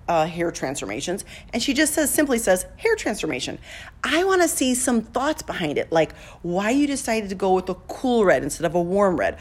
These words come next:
why you decided to do a strawberry blonde instead of an auburn. You don't have to put the formula in there. People that aren't professional hairstylists, they wouldn't know the formula anyway,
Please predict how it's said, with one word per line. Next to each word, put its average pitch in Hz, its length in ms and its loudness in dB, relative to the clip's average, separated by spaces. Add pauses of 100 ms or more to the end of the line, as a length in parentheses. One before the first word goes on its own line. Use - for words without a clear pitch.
(220)
why 196 200 0
you 269 160 2
decided 233 480 0
to 214 100 -4
do 196 200 -2
a 208 40 -2
strawberry 233 640 0
blonde 147 320 -2
instead 160 240 -2
of 196 80 -2
an 190 80 -2 (140)
auburn. 208 480 0 (240)
You - 80 -4
don't 339 80 4
have 392 80 0
to - 80 0
put 202 160 -8
the 214 40 -2
formula 175 480 0
in 156 140 0
there. 170 140 2
People 233 240 -8
that 269 180 -2
aren't 202 200 -2
professional 175 520 -2
hairstylists, 156 460 -4
they 233 100 -2
wouldn't 226 240 -2
know 185 180 4
the 170 120 0
formula 147 400 -2
anyway, 117 340 0